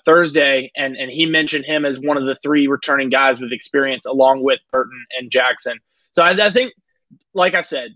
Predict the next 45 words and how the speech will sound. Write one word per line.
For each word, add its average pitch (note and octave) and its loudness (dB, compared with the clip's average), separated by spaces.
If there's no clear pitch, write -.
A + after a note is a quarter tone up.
Georgia's F#3 -6
got E3+ -2
some, E3 -10
you E3 -12
know, C3+ -6
bumps D#3 -2
and D3+ -10
bruises D#3 -2
at D3 -4
the D3+ -10
wide C#3 0
rece-, C#3 -8
re-, D3+ -2
wide E3 4
receiver D#3 -4
position. C3 -10
It's - -10
nothing F3 0
that's D3 -2
too F3 0
serious, D#3 0
nothing D#3 2
that C#3+ 0
would C#3+ -4
probably D3+ 0
keep D3+ -4
these C#3+ 0
guys C#3+ 0
out C#3+ 0
from D3 -10
playing D3 -2
in C#3 -10
the C3 -16
Clemson D3 -4
game, C#3 0
with D3 -2
the D#3 4
exception F3 0
of D3 0
maybe D3+ 2
Blaylock D3 4
making C#3+ -6
his C#3 -16
way C#3+ 2
back, D3 0